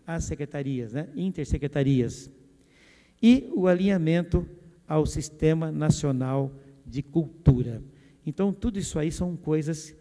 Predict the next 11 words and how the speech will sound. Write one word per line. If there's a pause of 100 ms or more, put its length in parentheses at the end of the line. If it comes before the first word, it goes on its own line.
(140)
que
nós
precisamos (600)
avançar (800)
e
isso
tudo
vai
dar
uma
condição